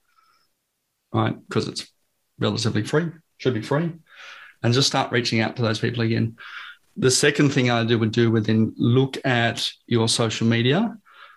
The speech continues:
And again, if people have engaged with your content,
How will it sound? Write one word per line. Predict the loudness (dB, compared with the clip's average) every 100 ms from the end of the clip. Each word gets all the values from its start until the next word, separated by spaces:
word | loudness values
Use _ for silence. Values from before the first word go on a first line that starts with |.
| _ _ _
And | -2 -2 0
again, | 2 2 0
if | -4 -2
people | -2 2
have | 2 2
engaged | 2 2 2 2 2 -2 -2
with | -4 2
your | 2 2
content, | -2 -2 -2 -2 0 0 0